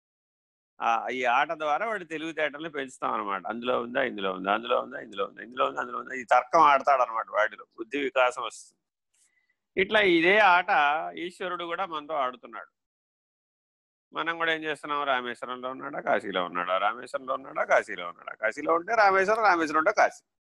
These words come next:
అంతే. "ఒరే బాబు, అంతటా ఉన్నాడురా నాయనా" అని ఒప్పేసుకుంటే ఏ గొడవ లేదు కదా అసలు.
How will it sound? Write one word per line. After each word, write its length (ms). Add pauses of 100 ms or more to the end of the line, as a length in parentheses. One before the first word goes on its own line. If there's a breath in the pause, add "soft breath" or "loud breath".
(160)
అంతే. 320 (920)
"ఒరే 180
బాబు, 680
అంతటా 540
ఉన్నాడురా 380
నాయనా" 360
అని 100
ఒప్పేసుకుంటే 600
ఏ 60
గొడవ 220
లేదు 280
కదా 100
అసలు. 260